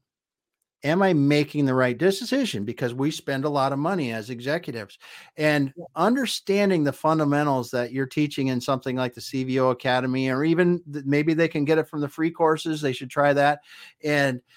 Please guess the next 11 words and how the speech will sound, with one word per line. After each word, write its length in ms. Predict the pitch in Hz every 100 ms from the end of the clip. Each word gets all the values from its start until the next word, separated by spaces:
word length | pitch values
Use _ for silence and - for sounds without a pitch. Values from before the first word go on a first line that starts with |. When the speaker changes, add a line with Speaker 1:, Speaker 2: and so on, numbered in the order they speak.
| _
Speaker 1:
and 100 | 143
do 120 | 143 196
it, 100 | -
is 160 | 139
so 600 | - - 190 202 214 226 - _
important 840 | - 156 147 _ - 214 233 147 123
as 200 | 123 135
an 80 | 127
executive 680 | 117 120 151 170 143 127
in 120 | 127
a, 140 | 120